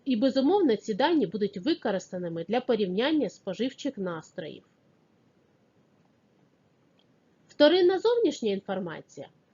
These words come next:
це інформація, що була створена поза межами організації, не для певного дослідження.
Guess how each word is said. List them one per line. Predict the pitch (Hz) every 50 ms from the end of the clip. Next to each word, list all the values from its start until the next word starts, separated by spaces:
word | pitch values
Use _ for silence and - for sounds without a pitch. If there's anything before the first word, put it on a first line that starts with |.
| _ _ _
це | - 277 294
інформація, | 294 294 - 330 339 339 415 480 494 - - 214 185
що | - - 233 208
була | 226 254 262 320 381 427 427
створена | - - - 240 311 359 381 359 339 359
поза | 359 - 359 339 285 262 220 208 196
межами | 185 180 180 160 - 165 165 165
організації, | 165 170 - 170 175 185 180 - 175 147 139 139 - - - 120 - _ _ _ _ _ _ _ _
не | 233 247 302 311
для | 233 202 208 190 175 - -
певного | 175 165 156 165 160 156 170 160
дослідження. | - 170 - - - 175 139 - - - - -